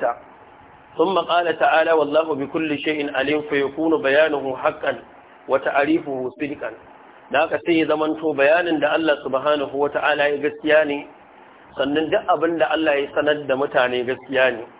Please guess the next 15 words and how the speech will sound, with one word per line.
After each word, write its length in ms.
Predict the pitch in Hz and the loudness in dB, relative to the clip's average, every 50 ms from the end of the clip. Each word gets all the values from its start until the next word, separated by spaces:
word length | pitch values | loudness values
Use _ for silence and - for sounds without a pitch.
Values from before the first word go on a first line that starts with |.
| - - - - - - - - - - - - - - | -20 -20 -20 -20 -20 -20 -20 -20 -20 -20 -20 -20 -16 -6
Da 80 | 120 135 | -2 0
ya 140 | 147 165 175 | 2 2 2
gama 320 | 165 190 185 185 170 156 151 165 | 2 0 0 0 0 -2 -2 0
sai 160 | 180 175 180 | 0 2 2
yake 240 | 175 170 165 156 160 | 2 0 -2 -2 0
cewa, 320 | - 156 147 165 180 175 170 | 0 2 4 4 4 4 2
"Alam 240 | 160 160 160 160 | 0 0 -2 -2
ka 160 | 156 151 135 - | -4 -6 -4 -2
sani, 240 | 156 143 143 139 - 151 | -2 -2 -2 -2 -4 -2
anna 220 | 175 175 165 156 - | -2 0 0 0 -2
fi 140 | - 147 147 | -4 -4 -2
hadhihi 480 | 151 156 156 156 139 135 135 131 131 - | 0 2 0 0 0 -4 -8 -8 -8 -6
sura 300 | - 156 151 143 139 131 | -4 0 2 2 2 2
latifatun, 960 | 123 127 127 - 151 156 156 156 151 143 - 151 151 160 - 160 139 - - - - - - - - - - - - - - - - 123 | 2 -2 -4 -4 -6 -4 -4 -4 -6 -4 0 0 0 0 0 -2 -4 -6 -6 -12 -16 -20 -20 -20 -20 -20 -20 -20 -20 -20 -20 -16 -4 -2
latifatan 880 | 123 131 135 160 160 170 170 - 180 175 170 175 165 151 135 135 - | 0 0 0 0 -2 -2 0 0 0 0 0 0 0 -2 -4 -6 -6